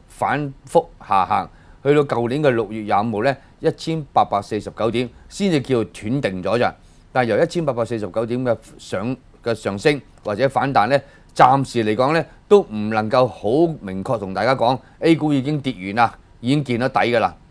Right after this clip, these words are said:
呢一分鐘都唔能夠講，因為我都係等緊，直至到上證指數呢，成功翻翻上二千零六十點樓上，企喺二零六零點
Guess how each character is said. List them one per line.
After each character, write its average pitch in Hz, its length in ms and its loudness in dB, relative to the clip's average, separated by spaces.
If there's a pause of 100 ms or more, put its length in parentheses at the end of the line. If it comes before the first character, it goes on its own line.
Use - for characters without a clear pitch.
(100)
呢 - 240 -6
一 170 40 4
分 151 200 0
鐘 143 180 -2
都 156 120 2
唔 90 180 -14
能 85 180 -8
夠 107 100 0
講， 101 240 0 (360)
因 185 120 2
為 147 80 2
我 101 160 0
都 123 120 4
係 98 60 2
等 110 220 -4
緊， 110 200 0 (360)
直 135 120 -2
至 143 180 -6
到 143 100 4
上 117 300 0
證 131 160 -2
指 127 100 -6
數 135 160 2
呢， 147 140 4 (220)
成 123 440 -2
功 180 280 0
翻 175 320 0
翻 165 180 0
上 123 180 2 (240)
二 135 200 -4
千 185 200 -4
零 113 140 -4
六 104 100 -4
十 107 140 -4
點 113 240 -4
樓 92 160 -4
上， 90 240 -4 (220)
企 131 80 -2
喺 135 80 4
二 139 260 0
零 95 160 -6
六 98 380 -10 (260)
零 95 280 -8
點 127 280 -2